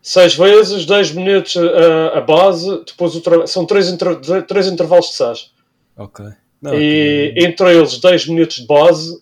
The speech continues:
Speaker 1: e antes tem quar-, tinha quarenta e cinco minutos de base no início e depois no fim mais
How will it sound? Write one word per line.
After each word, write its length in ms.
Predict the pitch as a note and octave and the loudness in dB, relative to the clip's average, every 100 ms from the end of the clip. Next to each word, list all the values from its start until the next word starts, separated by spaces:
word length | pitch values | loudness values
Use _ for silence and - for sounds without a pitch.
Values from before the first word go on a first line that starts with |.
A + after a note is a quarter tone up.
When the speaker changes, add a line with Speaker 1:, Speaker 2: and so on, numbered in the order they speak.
| - | -10
Speaker 1:
e 180 | D#3 F3+ | -8 -2
antes 400 | E3+ C#3 A2+ - | -2 -2 -6 -6
tem 240 | D3+ C#3+ | -6 -6
quar-, 300 | - D#3+ E3+ - | -4 0 0 -4
tinha 200 | D3+ D3 | -10 -4
quarenta 300 | D#3 D3 D3+ | -4 -4 -8
e 20 | |
cinco 180 | C#3+ - | -16 -16
minutos 200 | C#3+ - | -14 -14
de 80 | B2+ | -4
base 300 | D3+ F3+ E3 | 0 0 0
no 80 | E3+ | -6
início 360 | F3 G3+ - E3+ | -6 -8 -10 -14
e 20 | |
depois 180 | E3 D3 | -12 -10
no 80 | D#3 | -8
fim 280 | - F3 D#3+ | -6 -4 -4
mais 160 | D3+ | -6